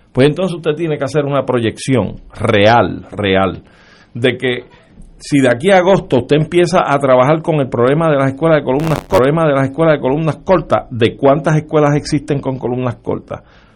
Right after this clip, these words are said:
Seiscientas. De aquí a agosto yo voy a tener ya por lo menos en función alrededor de ochenta o cien escuelas de columnas cortas. Tiene que hacer una proyección real, tiene que hacer una estructura, un plan estructurado. Pero esto ha sido empezar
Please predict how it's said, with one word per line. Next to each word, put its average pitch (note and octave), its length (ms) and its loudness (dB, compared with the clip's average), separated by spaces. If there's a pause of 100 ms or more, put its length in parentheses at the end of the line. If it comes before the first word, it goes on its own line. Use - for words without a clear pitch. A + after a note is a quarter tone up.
(200)
Seiscientas. A#2 760 2 (440)
De A2+ 160 4
aquí A2 200 4
a D3+ 60 6
agosto D#3+ 320 2
yo A#2 100 2
voy B2+ 140 4
a C3 60 4
tener B2 300 0
ya B2+ 180 4
por A#2 180 4
lo G2+ 160 6
menos B2+ 260 4
en B2 80 0
función A2 960 0
alrededor G#2 840 4
de B2 100 4
ochenta C3+ 420 2
o F#2 40 2
cien C3+ 400 -2
escuelas B2+ 380 -2
de B2 80 0
columnas G#2 380 0
cortas. - 400 -4 (340)
Tiene G3+ 220 2
que F3+ 80 -2
hacer D#3 160 -2
una D#3+ 100 0
proyección D3+ 480 0
real, A2 640 4
tiene A2+ 200 -2
que C#3+ 100 -2
hacer C#3 240 -4
una D3+ 140 -4
estructura, C3 680 2
un A2+ 100 2
plan C#3 220 0
estructurado. A2 960 2 (480)
Pero A2+ 260 2
esto D#3+ 200 -2
ha D3+ 40 -2
sido F3+ 400 0
empezar A#2+ 540 0